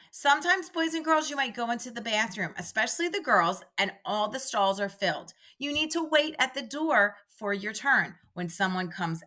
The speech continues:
out, then you can go in. We also need to respect others' privacy by picking an empty stall.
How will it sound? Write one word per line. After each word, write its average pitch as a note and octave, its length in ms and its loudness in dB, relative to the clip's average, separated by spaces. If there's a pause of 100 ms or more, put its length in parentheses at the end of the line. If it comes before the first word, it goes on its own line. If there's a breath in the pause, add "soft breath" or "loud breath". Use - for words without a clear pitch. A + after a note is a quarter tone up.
out, G#3 300 4 (460)
then G4+ 240 -4
you G#3+ 240 -4
can G#3+ 240 -10
go G#3 360 0
in. F#3 340 -6 (3500 soft breath)
We G#3+ 300 -14
also C4 460 4
need A#3+ 220 -6
to A#3+ 100 -6
respect F#3 580 2 (160)
others' F3 340 -4
privacy D#4 800 2 (220 loud breath)
by F3 160 2
picking C4 560 -4
an G#3+ 120 -4
empty F#3+ 380 -4
stall. G3 520 2